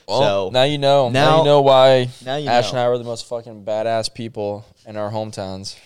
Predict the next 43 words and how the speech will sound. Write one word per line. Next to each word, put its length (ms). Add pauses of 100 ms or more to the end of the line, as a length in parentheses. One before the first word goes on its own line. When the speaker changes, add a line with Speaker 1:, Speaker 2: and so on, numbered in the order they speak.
Speaker 1:
<laughs> 0 (520)
Speaker 2:
Yeah, 400 (200)
Speaker 1:
Dude, 220
Speaker 2:
not 140
Speaker 1:
that 140
Speaker 2:
really. 100
Speaker 1:
people 280
are 100
gonna 160
watch, 200
like, 200
"Damn, 220
they're 120
cocky 480
as 100
shit." 460
Speaker 2:
Yeah. 320 (240)
Speaker 1:
That's 180
not 160
true. 360
We're 100
not 220
cocky. 380 (180)
Speaker 2:
But 260
Speaker 1:
I 60
Speaker 2:
I 40
hope 220
y'all 140
Speaker 1:
I 20
know 80
Speaker 2:
enjoyed. 380
Speaker 1:
before, 220
but 80
Speaker 2:
Um, 180
if 180
y'all 360
had 720
or 180
gained 600
some 480
value 320
from 180
this, 380